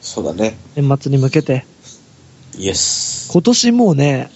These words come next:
Speaker 2: あと八週間ないよ。ん？八週間くらいかな。
Speaker 1: <laughs> ああ、ああ。
Speaker 2: 多分。
Speaker 1: そうだね。うん。
Speaker 2: そう。
Speaker 1: そんなしかねえのか。
Speaker 2: やばいよね。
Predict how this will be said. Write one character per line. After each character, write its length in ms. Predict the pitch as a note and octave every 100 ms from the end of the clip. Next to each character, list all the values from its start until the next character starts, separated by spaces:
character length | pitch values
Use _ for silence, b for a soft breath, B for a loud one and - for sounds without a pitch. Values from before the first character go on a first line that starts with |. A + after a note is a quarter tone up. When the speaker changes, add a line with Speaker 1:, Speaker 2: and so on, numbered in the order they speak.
| -
Speaker 2:
あ 100 | F3
と 100 | E3
八 200 | - C#3+
週 380 | - - A3+ G3
間 220 | C3 B2+
な 120 | C#3+
い 100 | C3+
よ。 140 | A#2+ - - - - -
ん？ 80 | F3+ -
八 160 | - E3 -
週 200 | - B3
間 180 | - B3
く 60 | G#3
ら 60 |
い 40 | -
か 80 |
な。 60 | -
Speaker 1:
<laughs> 0 |
あ 80 | D#3 - - _ _ _ _ _ -
あ、 320 | A2 G2+ G2 F#2+ G2+ G#2 F#2+
あ 40 | E2
あ。 20 | - _ -
Speaker 2:
多 140 | D3
分。 160 | B2 A2
Speaker 1:
そ 160 | -
う 20 | -
だ 80 |
ね。 60 | - - _ G2
う 60 | F#2 F2
ん。 60 | F#2 - - -
Speaker 2:
そ 180 | - C#3+
う。 40 |
Speaker 1:
そ 200 | C3 A#2+
ん 40 | E3+
な 120 | E3+
し 100 | -
か 100 | C#3+
ね 80 | C#3
え 40 |
の 120 | B2
か。 220 | A#2+ G#2+ - -
Speaker 2:
や 100 | B2
ば 160 | G3+ C4+
い 60 |
よ 100 | D#3
ね。 340 | B2+ A#2+ A2+